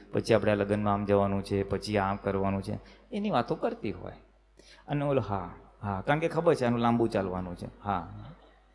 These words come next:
હા, હા." દસ મિનિટ પછી એની wife કહે છે, "તમે હા, હા કરવાનું બંધ કરો, પાંચ મિનિટથી હું બોલતી જ નથી."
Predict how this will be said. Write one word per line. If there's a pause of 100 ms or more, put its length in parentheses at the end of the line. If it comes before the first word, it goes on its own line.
(220)
હા, (840)
હા." (2750)
દસ
મિનિટ
પછી
એની
wife
કહે
છે, (2250)
"તમે
હા,
હા
કરવાનું
બંધ
કરો,
પાંચ
મિનિટથી
હું
બોલતી
જ
નથી."